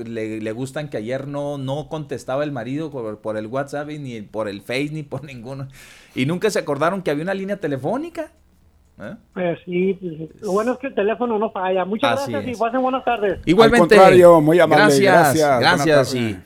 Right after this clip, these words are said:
Speaker 1: y, y re bienvenido. Bueno, él ya estaba aquí, los
Speaker 3: Ya es-
Speaker 1: re bienvenidos somos nosotros,
Speaker 3: Sí.
Speaker 1: ¿verdad?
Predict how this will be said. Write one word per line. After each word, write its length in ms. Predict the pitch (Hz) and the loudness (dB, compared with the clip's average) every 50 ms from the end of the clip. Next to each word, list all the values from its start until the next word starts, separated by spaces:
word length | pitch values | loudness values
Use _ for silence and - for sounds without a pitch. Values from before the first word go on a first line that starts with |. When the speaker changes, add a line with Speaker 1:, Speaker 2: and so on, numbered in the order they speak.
| - - - - | -6 -6 -6 -4
Speaker 1:
y, 80 | - 123 | -4 -4
y 60 | 131 | -2
re 160 | 127 127 123 120 | -2 0 -2 -2
bienvenido. 800 | 117 120 117 117 110 107 104 113 131 165 185 180 165 151 131 - | -2 -4 -6 -6 -6 -6 -6 -4 -4 -2 -2 -2 -2 -4 -6 -6
Bueno, 240 | 139 185 190 170 | -4 -4 -4 -4
él 80 | 160 147 | -6 -6
ya 100 | 143 139 | -8 -10
estaba 240 | 131 135 131 123 123 | -8 -8 -8 -8 -8
aquí, 300 | 123 - - 110 135 151 | -10 -12 -14 -16 -14 -12
los 120 | - 127 | -10 -8
Speaker 3:
Ya 60 | 110 | -6
es- 60 | 107 117 | -6 -6
Speaker 1:
re 80 | 120 | -6
bienvenidos 480 | 110 113 110 110 110 107 110 123 131 123 | -8 -10 -10 -10 -10 -10 -8 -8 -8 -8
somos 160 | 135 139 131 | -8 -8 -8
nosotros, 380 | 123 104 - 131 135 135 147 147 | -10 -10 -10 -12 -12 -10 -10 -10
Speaker 3:
Sí. 60 | 143 | -10
Speaker 1:
¿verdad? 160 | 143 143 | -10 -12